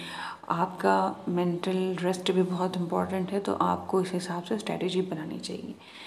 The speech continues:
तो यानी कि आप किस, इस तरह से सेशन अपना जो है वो चार part में यहाँ पे देखिए मैंने लिखा हुआ है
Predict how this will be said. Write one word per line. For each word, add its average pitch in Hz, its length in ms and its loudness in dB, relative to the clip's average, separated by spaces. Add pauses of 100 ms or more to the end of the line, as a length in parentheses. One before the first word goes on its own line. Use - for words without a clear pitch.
(460)
तो 202 60 0
यानी 208 240 2
कि 214 280 0
आप 196 400 4
किस, 208 200 2
इस - 180 -2
तरह 185 300 2
से 196 300 -2
सेशन 185 420 -2
अपना 180 380 0
जो 175 160 -2
है 180 180 -4
वो 185 280 -2
चार 185 260 2
part 190 260 2
में 185 140 0
यहाँ 180 160 0
पे 175 60 -4
देखिए 180 280 -4
मैंने 180 180 -4
लिखा - 260 -2
हुआ 185 180 2
है - 160 -6